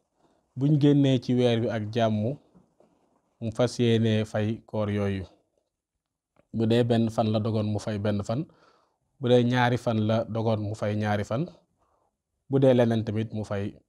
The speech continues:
bis yooyu comme kem li mu dogoon. Waaye bu fekkente ne feebar boobu dana ko indil ay jafe-jafe,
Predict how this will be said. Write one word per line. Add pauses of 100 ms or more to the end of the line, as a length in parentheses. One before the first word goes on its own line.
bis
yooyu
comme (140)
kem (200)
li
mu
dogoon. (1600)
Waaye
bu
fekkente
ne
feebar
boobu
dana
ko
indil
ay
jafe-jafe,